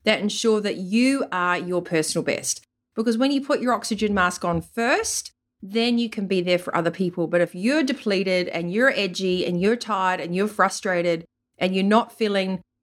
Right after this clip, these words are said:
that you've got your act together, then everything else is just gonna be a much more stressful scenario, whether it's work, family,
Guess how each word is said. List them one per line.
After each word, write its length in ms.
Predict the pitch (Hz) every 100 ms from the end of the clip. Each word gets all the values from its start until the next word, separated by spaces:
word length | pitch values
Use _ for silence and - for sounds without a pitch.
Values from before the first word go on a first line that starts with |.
| _
that 140 | - 180
you've 280 | 196 220
got 220 | 214 180 170
your 280 | 220 254
act 220 | 185 - -
together, 500 | 175 175 170 170 170 - -
then 140 | 180 -
everything 440 | 220 220 214 196
else 200 | 175 170
is 60 | 180
just 240 | 185 -
gonna 160 | 180 175
be 280 | 175 165 -
a 80 | 170
much 420 | 175 185 - -
more 140 | 170
stressful 460 | 165 - 151 - 156
scenario, 420 | - 165 151 147
whether 240 | 156 160
it's 160 | 147 -
work, 420 | 220 233 233 -
family, 680 | - 208 202 202 202 196 196